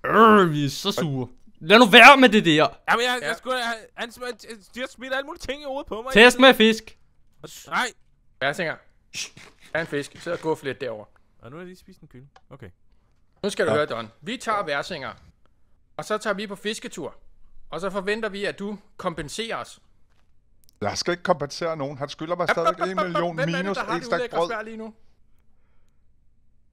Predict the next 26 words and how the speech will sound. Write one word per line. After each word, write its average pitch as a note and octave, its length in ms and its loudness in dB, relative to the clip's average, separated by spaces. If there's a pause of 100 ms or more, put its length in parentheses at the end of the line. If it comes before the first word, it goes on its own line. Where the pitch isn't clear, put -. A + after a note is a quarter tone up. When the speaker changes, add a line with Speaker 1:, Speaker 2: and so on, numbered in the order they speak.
(100)
Speaker 4:
Jeg A2 100 -12
vil A2+ 80 -14
have A#2 120 -18
min, C3 80 -18
Speaker 3:
Det B2 120 -8
var F#3+ 60 -2
bedre, F3 160 -10
Speaker 4:
hvor C#3 80 -6
er C3 40 -6
min D3+ 60 -12
Speaker 3:
det D#3 80 -10
var C#3+ 60 -8
Speaker 4:
bande D3+ 180 -2
Speaker 3:
bedre. E3+ 120 -12
Speaker 4:
hen? B2 280 -16
Hvor C3 80 -12
er C#3+ 40 -10
min D#3 140 -14
bande E3+ 320 -8
hen? C3 260 -16 (2250)
Speaker 3:
Det, A#2+ 260 -20
det, C3+ 200 -14 (140)
det B2+ 100 -12
ved B2 80 -16
jeg A2 180 -14
ikke. G#2 120 -20